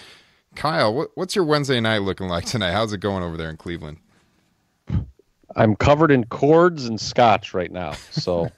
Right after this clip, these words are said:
Speaker 1: <laughs> That's how we like it.
Speaker 2: Yeah, I'm doing, I'm doing fifty percent good, I guess. What, what a ordeal this was getting set up. The last two weeks, I woke up my baby girl, so I decided to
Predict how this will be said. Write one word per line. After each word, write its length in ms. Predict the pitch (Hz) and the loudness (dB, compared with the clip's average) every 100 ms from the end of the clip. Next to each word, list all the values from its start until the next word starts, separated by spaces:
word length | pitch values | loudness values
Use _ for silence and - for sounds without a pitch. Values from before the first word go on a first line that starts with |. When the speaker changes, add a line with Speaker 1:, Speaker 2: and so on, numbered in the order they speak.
| _ | _
Speaker 1:
<laughs> 220 | _ - - | _ -12 -10
That's 140 | - | -4
how 80 | 147 | -2
we 120 | 139 | 0
like 260 | 143 151 87 | 0 -2 -8
it. 120 | - _ _ _ _ _ _ _ | -14 _ _ _ _ _ _ _
Speaker 2:
Yeah, 160 | - 123 | 4 4
I'm 100 | 101 | 6
doing, 220 | 117 120 | 4 4
I'm 100 | 120 | 2
doing 320 | 123 131 113 - | 0 -2 -4 -14
fifty 300 | _ 180 127 | _ -2 -2
percent 400 | 113 104 107 87 | -10 -8 -8 -6
good, 160 | 98 85 | -6 -6
I 80 | 85 | -6
guess. 300 | 85 80 - | -8 -10 -4
What, 220 | 117 120 | 0 2
what 240 | 123 147 123 | 4 4 4
a 200 | 90 87 _ _ _ _ _ _ _ _ - | 0 -6 _ _ _ _ _ _ _ _ -4
ordeal 460 | 123 117 110 131 120 | -2 0 2 4 4
this 200 | 123 - | 2 -2
was 160 | 90 | -6
getting 220 | 85 85 | -6 -8
set 240 | 90 - 87 | -6 -4 -4
up. 140 | 85 | -4
The 80 | 104 | 2
last 260 | 123 135 - | 2 2 0
two 140 | 139 | 0
weeks, 520 | 135 127 - - - _ - | 0 -2 -6 -10 -12 _ -6
I 60 | |
woke 240 | 98 107 110 | 0 2 2
up 80 | 107 | 0
my 140 | 104 | 2
baby 260 | 101 101 101 | 2 2 4
girl, 480 | 107 104 101 101 _ _ _ - | 4 6 4 0 _ _ _ -12
so 400 | - 80 76 - _ _ - | -2 0 0 -2 _ _ -10
I 120 | 80 | -8
decided 500 | - - 80 82 80 | -4 2 2 2 -4
to 320 | - 82 78 | -4 -4 -4